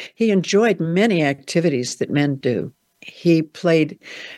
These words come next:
a mean basketball defense position. You know, he was rough. He could be rough. And, uh, he loved to play Go, which is de-, essentially a man's game, the way chess is a man's game.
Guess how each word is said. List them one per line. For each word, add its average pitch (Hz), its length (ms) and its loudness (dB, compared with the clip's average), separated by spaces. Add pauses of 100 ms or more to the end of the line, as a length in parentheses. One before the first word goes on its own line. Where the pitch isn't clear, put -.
(100)
a 151 100 0
mean 156 580 2
basketball 143 800 0
defense 165 680 -2
position. - 540 -2
You 117 60 -6
know, 147 120 0
he 147 140 0
was 139 380 -2 (120)
rough. 156 500 -2
He - 100 -18
could - 200 -2
be 147 120 -4
rough. 165 480 -2 (960)
And, 160 600 0 (160)
uh, 151 460 -2
he 180 160 4
loved 185 300 4
to 190 60 -10
play 170 340 0
Go, 165 360 2
which 139 300 -4
is - 160 -4
de-, 156 300 2 (180)
essentially 156 560 0
a 147 80 0
man's 147 420 -2
game, 147 320 0
the 147 80 -4
way 135 180 -2
chess 147 440 0
is 139 140 -4
a 151 40 0
man's 143 300 0
game. 147 260 0